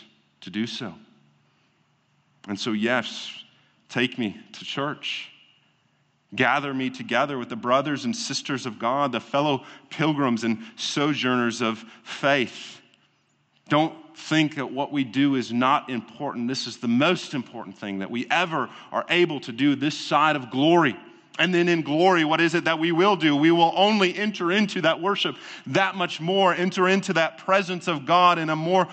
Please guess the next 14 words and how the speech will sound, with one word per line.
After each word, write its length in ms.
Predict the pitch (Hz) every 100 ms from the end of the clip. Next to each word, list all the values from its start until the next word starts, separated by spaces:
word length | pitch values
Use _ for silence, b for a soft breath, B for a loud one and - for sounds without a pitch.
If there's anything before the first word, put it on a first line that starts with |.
| B B
fuller 600 | - - 190 202 190 170
and 280 | 147 143 147 B B 131
more 340 | 147 185 180
beautiful 680 | 127 107 175 202 190 - 151
space 720 | - - - 185 180 - -
than 240 | - 156
this. 600 | 165 190 185 - - - - - _ _ _ _ _ _ _ _ _ _ _ _ _ _ _ _ _ _ _ _ _ _ _ _ _ -
This 220 | - 127
is 120 | 127 113
where 200 | 117 123
my 220 | 117 110
faith, 640 | 110 - 127 104 - - - _ _ _ _ _ _ _
at 160 | - -
least 480 | 143 139 - -